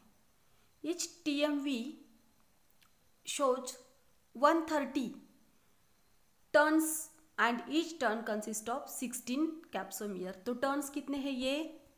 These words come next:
ये पूरे जो टर्न है, ये वन थर्टी टर्न्स होते हैं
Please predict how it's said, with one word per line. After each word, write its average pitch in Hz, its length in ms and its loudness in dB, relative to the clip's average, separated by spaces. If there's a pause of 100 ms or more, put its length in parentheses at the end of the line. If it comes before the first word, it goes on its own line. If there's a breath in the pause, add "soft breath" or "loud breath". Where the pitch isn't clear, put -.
ये 240 60 -6
पूरे 302 420 0
जो 320 140 0
टर्न 277 280 2
है, 214 380 -6 (320 soft breath)
ये 240 80 0
वन 269 280 4
थर्टी 294 300 -2
टर्न्स 240 420 0
होते 208 220 -4
हैं 226 320 -6